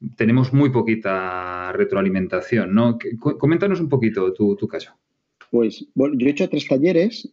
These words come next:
Speaker 2: y los tres, eh, claro, lo, mi primer reto era hacer unos talleres adecuados para la edad que, las edades que estábamos hablando, porque ya, ya te digo, yo me dedico más a la formación, pero para, para adultos. Y entonces, la verdad es que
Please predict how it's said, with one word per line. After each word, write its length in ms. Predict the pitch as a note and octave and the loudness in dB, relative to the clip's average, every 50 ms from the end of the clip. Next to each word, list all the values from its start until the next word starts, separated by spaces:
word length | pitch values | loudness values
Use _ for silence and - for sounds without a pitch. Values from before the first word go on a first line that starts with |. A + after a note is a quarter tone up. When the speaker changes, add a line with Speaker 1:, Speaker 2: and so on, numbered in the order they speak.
| _ _ | _ _
Speaker 2:
y 140 | - A#2+ | 0 2
los 340 | A2 A2+ A#2 A#2 - - _ _ | 2 2 0 0 -2 -6 _ _
tres, 680 | - D#3 D3 D#3 E3 E3+ F3 F3+ E3+ - - - - - _ _ _ _ _ | 0 2 2 4 2 2 0 -2 -4 -6 -14 -14 -16 -18 _ _ _ _ _
eh, 480 | B2+ B2+ A#2+ A#2+ A#2+ A#2 A#2 A2+ - - _ | 0 2 2 4 4 2 0 -2 -4 -8 _
claro, 240 | - C#3 C#3 G#2+ G2+ G2+ F#2+ G2 | -2 0 0 0 -2 -6 -4 0
lo, 140 | G#2+ B2 A#2 | 0 2 2
mi 220 | - - A#2+ B2 | 2 2 2 2
primer 260 | A2 - A#2+ B2+ C3 | 2 4 4 4 4
reto 240 | B2 C#3+ C#3 C#3+ D3 | 4 2 2 4 2
era 360 | D3 D3 D3+ D3+ - - - _ _ _ _ | 4 4 4 2 0 -2 -6 _ _ _ _
hacer 460 | - G#2 - - B2+ B2+ A#2+ B2+ - - - _ _ | -8 -4 0 2 2 2 2 0 -2 -4 -10 _ _
unos 320 | - A#2+ A#2 A#2 - - | 2 2 4 2 -2 -2
talleres 640 | - C3+ B2+ C3 D3 D3+ D3 - E3 E3+ F3+ D#3+ - | 0 0 4 4 4 4 4 4 2 2 2 0 -2
adecuados 440 | A2 G#2 G#2 F#2+ - A#2+ B2 - - | -2 -2 -2 0 2 2 2 2 2
para 220 | _ C3+ B2 A#2 | _ -2 0 2
la 120 | G#2+ G2+ G2+ | 2 2 2
edad 200 | G#2 A2 A2+ - - | 2 0 -2 -2 -2
que, 280 | C3 A#2 G#2+ - A2+ _ _ _ | 0 0 0 -2 -4 _ _ _
las 180 | - A2+ G2+ | -2 -2 0
edades 260 | G#2+ G2 G#2+ A#2+ A#2+ - | 0 0 0 0 0 -2
que 60 | - | -6
estábamos 480 | - - A2+ A2 A2+ B2+ C3 - - - - | -4 -2 -2 0 2 2 0 0 -6 -8 -4
hablando, 520 | G2+ G2 F#2+ F2+ F2 E2 - - - _ _ _ - - _ _ | 0 0 0 0 0 -6 -10 -14 -20 _ _ _ -20 -20 _ _
porque 200 | - G#2+ - A2+ | -2 0 2 2
ya, 140 | A2+ A2 A#2+ C3 | 2 2 2 2
ya 140 | D3+ B2+ | 0 2
te 100 | - B2+ | 2 4
digo, 140 | C3+ B2+ B2 | 2 2 2
yo 340 | A#2 B2+ C#3 C3+ C3 C#3 - - _ _ | 2 2 2 4 2 0 -4 -6 _ _
me 200 | B2+ B2 A#2+ A#2+ | 4 4 4 6
dedico 200 | A#2+ A#2 A2+ A#2+ | 4 4 4 2
más 340 | A#2 A#2+ B2 C3 - - - - | 0 2 0 -2 -4 -6 -6 -4
a 80 | A#2 | -2
la 60 | A#2 G#2+ | -2 0
formación, 460 | - A2 G#2 G2+ G2+ - A#2+ A#2+ A#2+ A#2 | 0 0 0 0 0 -2 0 0 0 0
pero 180 | B2 A2+ G#2 | 0 -2 0
para, 260 | G#2+ G#2 G2 F#2+ F2+ - | -2 -2 -4 -4 -6 -4
para 160 | - A2 A2 | 0 0 2
adultos. 440 | G#2 G#2+ G2 - - - - - _ - - - - - - - - - - _ _ _ | 2 2 0 0 -4 -10 -10 -10 _ -20 -20 -18 -18 -16 -16 -16 -18 -20 -20 _ _ _
Y 80 | - | -2
entonces, 480 | A#2+ - C#3 D3 F3+ G3 F#3 - - - - | 0 2 2 2 2 2 2 0 -8 -2 0
la 140 | B2 A#2+ | 2 4
verdad 140 | A#2+ B2 C3+ | 4 4 4
es 100 | D3 C#3+ | 2 2
que 280 | - F#3+ F#3+ F#3 - | 2 0 0 0 -2